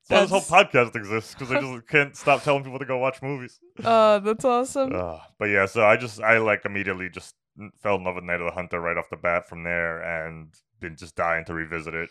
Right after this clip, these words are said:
Speaker 1: And it was a cool ass movie to see for a second time 'cause it's, there's so many little mysteries to the plot. This time I
Speaker 2: Yes.
Speaker 1: get to just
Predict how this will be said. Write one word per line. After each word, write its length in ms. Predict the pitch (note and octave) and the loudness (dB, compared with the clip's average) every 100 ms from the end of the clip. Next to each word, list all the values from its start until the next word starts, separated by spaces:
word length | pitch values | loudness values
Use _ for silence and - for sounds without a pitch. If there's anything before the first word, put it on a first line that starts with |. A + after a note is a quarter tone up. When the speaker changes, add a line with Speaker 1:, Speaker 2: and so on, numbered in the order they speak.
| - | -12
Speaker 1:
And 120 | E2+ | -12
it 40 | E2 | -10
was 80 | |
a 60 | D#2+ - | -10 -6
cool 200 | F#2+ E2+ | -4 -4
ass 160 | E2 F#2 | -4 -8
movie 160 | D#2+ | -14
to 60 | D#2+ - | -14 -12
see 80 | E2+ | -14
for 140 | D#2+ | -14
a 40 | |
second 380 | - F#2+ - E2 | -10 -6 -6 -8
time 280 | - D#2 D#2 | -4 -4 -4
'cause 140 | F2+ E2 | -10 -14
it's, 180 | - - - | -18 -20 -10
there's 160 | A2 | -6
so 120 | - F#2+ | -4 -4
many 140 | F#2 | -2
little 220 | F#2 F2 | -4 -4
mysteries 460 | F2 F2 - F#2 - | -6 -10 -8 -8 -8
to 80 | F#2 | -12
the 80 | - F#2+ | -6 0
plot. 240 | F2+ G2+ - | 0 0 -6
This 440 | - F#3+ D3 D#3 - | -8 -6 -4 -4 -2
time 160 | F#2+ | 0
I 40 | F2+ | 0
Speaker 2:
Yes. 60 | |
Speaker 1:
get 120 | F2+ - | -2 -6
to 100 | E2+ | -10
just 140 | E2 | -6